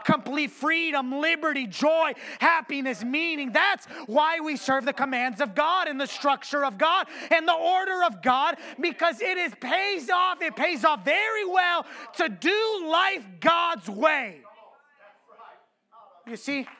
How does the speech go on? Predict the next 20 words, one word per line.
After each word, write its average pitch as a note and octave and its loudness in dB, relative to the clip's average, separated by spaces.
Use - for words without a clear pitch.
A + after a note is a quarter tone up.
Jesus A3+ -4
kinda G#3+ -4
paints B3+ -4
all A#3 0
of F#3 -10
this G#3 -8
into, G3+ -6
uh, G3+ -4
into G#3+ -10
an G3+ -8
image A3 -6
when, F#3+ -8
when A#3 -6
he's C4 -8
teaching C4 -6
Peter B3 -4
how F#3+ -6
to G3+ -12
fish. F#3+ -10
<laughs> - -20